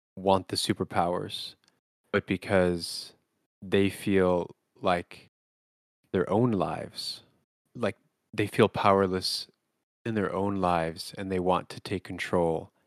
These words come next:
and they want to hurt, raise havoc, seek revenge, and they feel powerless in doing so, and they want the power to carry out the evil deeds.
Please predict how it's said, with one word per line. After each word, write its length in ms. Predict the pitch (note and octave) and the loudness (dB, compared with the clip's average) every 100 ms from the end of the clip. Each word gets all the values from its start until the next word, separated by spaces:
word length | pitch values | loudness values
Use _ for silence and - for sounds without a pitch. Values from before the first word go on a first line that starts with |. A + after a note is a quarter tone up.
| _ _ | _ _
and 140 | F#2+ F#2 | -4 -2
they 100 | F#2 | 0
want 320 | F2+ E2+ - | 0 -2 -6
to 580 | - F#2+ F2 E2 E2 - _ _ _ _ _ - | -6 -2 -2 -2 -6 -10 _ _ _ _ _ 2
hurt, 520 | G2+ E2+ - - - _ _ _ _ - | 4 4 -2 -10 -12 _ _ _ _ -2
raise 200 | F#2 - | 0 2
havoc, 600 | F#2+ F2 E2+ E2 - - _ | 2 2 -2 -8 -14 -20 _
seek 380 | - - G2+ | -4 -2 2
revenge, 720 | F#2 F2 E2 D#2 D#2 - - - _ _ _ _ _ | 2 4 2 0 -8 -8 -8 -10 _ _ _ _ _
and 100 | F#2 | -2
they 80 | F#2 | -2
feel 680 | E2+ - G2 F#2 F2 E2 - _ _ _ | -2 -6 2 4 6 4 -2 _ _ _
powerless 480 | - G2 F2 F2 - | 2 4 4 2 -4
in 80 | F2+ | -8
doing 240 | E2+ E2 | -6 -6
so, 240 | E2+ - D#2+ | -4 -2 -4
and 140 | D#2+ | -6
they 300 | E2 F2 D#2+ - - | -6 -6 -6 -12 -12
want 340 | F#2+ F2+ E2 | 0 0 0
the 60 | - | -8
power 540 | - E2 D2+ D#2+ - _ _ _ _ | -2 -2 -2 -6 -10 _ _ _ _
to 560 | - F#2 F2 E2+ F2+ - _ _ _ | 2 4 4 2 -2 -8 _ _ _
carry 360 | - G#2+ F2 E2+ | 2 4 4 0
out 420 | D#2+ D#2 - - - _ _ _ _ _ _ _ _ _ | -2 -6 -12 -18 -20 _ _ _ _ _ _ _ _ _
the 160 | D#2 A2+ | 4 6
evil 200 | B2 E2+ | 8 4
deeds. 440 | - - - - | 0 -10 -12 -14